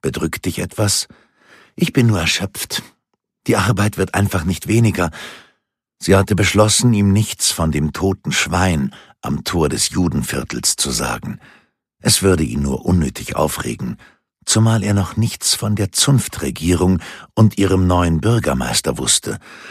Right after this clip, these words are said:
Das würde sie ihm erst erzählen, wenn es ihm besser ging.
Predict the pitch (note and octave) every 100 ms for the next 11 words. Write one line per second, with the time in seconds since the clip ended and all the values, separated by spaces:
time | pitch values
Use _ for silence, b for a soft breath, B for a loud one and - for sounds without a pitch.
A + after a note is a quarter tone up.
0 | B - G#2 A#2 - - C3+ B2 G2 G2+
1 | G2 - A2 - F2 - - F2+ E2 D2+
2 | D2 C#2 - C#2 F2+ - B1+ - - -